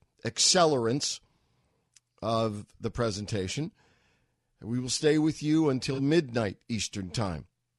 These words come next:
which is warming us up for when we will do two, count 'em, two shows following the short pants debate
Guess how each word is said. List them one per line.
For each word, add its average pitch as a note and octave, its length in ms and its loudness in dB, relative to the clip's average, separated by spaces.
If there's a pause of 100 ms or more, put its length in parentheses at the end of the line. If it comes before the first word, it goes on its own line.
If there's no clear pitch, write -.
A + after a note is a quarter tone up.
(1300)
which G2+ 320 -8
is F#2+ 160 -10
warming C3 560 6
us B2+ 200 2
up D3+ 380 2 (180)
for A#2+ 280 -2
when B2+ 340 0
we B2+ 120 -2
will A#2+ 220 -2
do B2+ 480 -4 (180)
two, B3 380 4 (180)
count B2+ 320 0
'em, A2+ 200 -6 (260)
two D3 400 2 (640)
shows B2 640 2 (640)
following C3+ 960 4
the A#2 580 -4 (460)
short - 560 2
pants D#3+ 400 2
debate D3+ 480 0